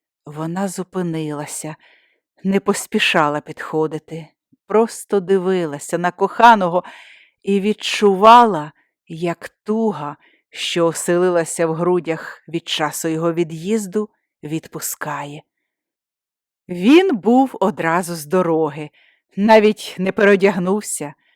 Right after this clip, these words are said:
І, Боже, як же йому пасує камуфляж. Майже не віриться. Сашуля, завжди такий тихий і мирний, навчався в університеті,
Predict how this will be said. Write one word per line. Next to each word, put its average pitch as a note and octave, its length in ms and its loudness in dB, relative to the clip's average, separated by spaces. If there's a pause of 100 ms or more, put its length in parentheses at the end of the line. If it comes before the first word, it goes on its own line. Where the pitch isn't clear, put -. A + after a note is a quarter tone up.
(280)
І, E3+ 220 0
Боже, D#3 840 -4
як A3 540 2
же G#3+ 220 4
йому A3 340 2
пасує G3 800 -6
камуфляж. D3 1040 -10 (800)
Майже C4+ 540 6
не A#3 180 6
віриться. D#3+ 840 -4 (260)
Сашуля, E3 1200 0 (480)
завжди B3+ 480 4
такий A#3 360 0
тихий G3 800 0
і F3+ 80 -4
мирний, F#3 720 0 (280)
навчався D3+ 680 -6
в D3 60 -8
університеті, E3 1000 -4